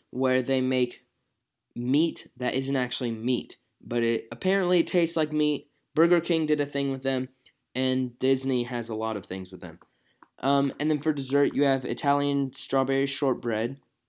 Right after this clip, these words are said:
no, shortcake at eight fifty, uh, tiramisu at nine dollars, gelato at seven dollars, and cannoli at eight dollars. Gelato is Italian ice cream,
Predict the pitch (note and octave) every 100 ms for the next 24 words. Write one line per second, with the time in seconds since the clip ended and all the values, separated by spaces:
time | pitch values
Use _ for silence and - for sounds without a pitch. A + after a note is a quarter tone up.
0 | _ - B2+ G#2 - C3+ B2 C3 G#2+ -
1 | - _ _ - B2+ A#2 - - C3+ -
2 | C#3 B2+ A#2 B2 D3+ - _ - B2 A#2+
3 | C#3 D3 D#3 - C#3 C3 C3+ B2+ C3 A#2+
4 | A2 A#2+ A#2+ - A#2+ B2+ B2+ B2+ C3+ B2+
5 | - B2 B2 A#2 A#2 A#2 A2+ A#2 B2 A#2+
6 | A#2 A2+ - A#2+ A#2 A#2+ A#2+ A#2+ _ _
7 | _ _ _ C#3 D3+ D#3 D#3+ D#3+ D#3+ -
8 | D3 C#3 B2+ A#2+ C#3 C3+ C3+ C3 C3 B2+
9 | C#3+ B2+ B2